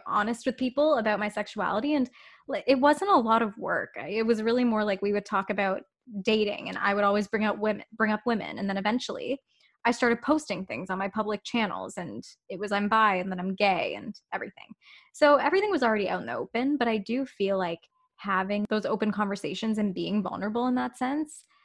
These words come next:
did allow for some opportunities for me where people would ask me certain questions about Pride campaigns, or they'd,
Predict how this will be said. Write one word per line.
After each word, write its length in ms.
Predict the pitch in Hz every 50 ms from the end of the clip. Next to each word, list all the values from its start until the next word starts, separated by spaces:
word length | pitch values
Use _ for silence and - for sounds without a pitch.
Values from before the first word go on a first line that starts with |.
| _ _ _ _ - _ _ - 196 214
did 180 | 220 311 370
allow 260 | 403 403 349 277 254 254
for 140 | 262 277
some 160 | 254 - 247 214
opportunities 720 | 208 214 - 220 - - 220 208 208 190 202 196 185 -
for 140 | - 208
me 240 | 190 185 185 185 196
where 140 | 196 202 196
people 440 | 196 - 214 196 - 226 214 202 185
would 260 | 180 202 208 220 - - -
ask 320 | 180 208 240 233 - -
me 320 | 233 214 208 214 233 233 _ _ _
certain 300 | _ - 254 247 247 262
questions 420 | 247 262 294 294 294 - 285 269 254
about 220 | 254 269 269 269
Pride 260 | - 247 262 294 285
campaigns, 580 | 269 277 262 214 185 185 131 123 113 202 - -
or 200 | - 220 214 220
they'd, 220 | 214 226 220 202